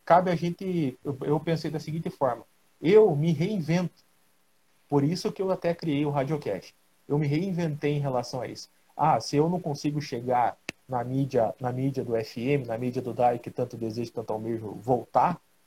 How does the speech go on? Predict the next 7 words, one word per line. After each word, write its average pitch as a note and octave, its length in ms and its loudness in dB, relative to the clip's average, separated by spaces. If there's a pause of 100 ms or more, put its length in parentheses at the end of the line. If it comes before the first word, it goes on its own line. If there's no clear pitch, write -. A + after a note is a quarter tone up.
(420)
é, B2 360 2
hoje E3 320 4
eu F3 140 0
consigo E3 380 -2
chegar D3+ 420 2 (100)
via D#3 380 0
internet. C3 500 -2